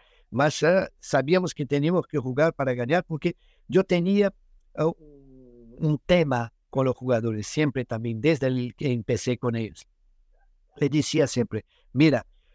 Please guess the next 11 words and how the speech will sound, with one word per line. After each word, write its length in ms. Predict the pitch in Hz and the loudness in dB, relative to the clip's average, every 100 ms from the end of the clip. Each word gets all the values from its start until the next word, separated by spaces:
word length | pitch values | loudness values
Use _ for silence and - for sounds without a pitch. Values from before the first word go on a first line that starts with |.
| _ _ _ _ _ _ _ - _ _ _ | _ _ _ _ _ _ _ -20 _ _ _
tenemos 560 | - 135 143 180 190 - | 0 2 4 2 2 -2
que 140 | - | -6
dar 400 | 120 131 160 175 _ | -2 0 0 -2 _
una 220 | 135 131 | -4 -4
sonrisa 840 | 120 120 113 120 175 160 180 180 - _ _ | -2 -4 -2 -2 -2 -2 -2 -4 -8 _ _
en 160 | - 127 | -2 2
los 220 | 120 - | 2 0
labios 580 | 120 151 156 165 156 - | 0 2 2 -2 -6 -12
de 140 | - 123 | -2 0
los 240 | 120 - | 0 -2
iraquíes. 640 | 123 107 - - - - | -2 -2 -6 -16 -14 -20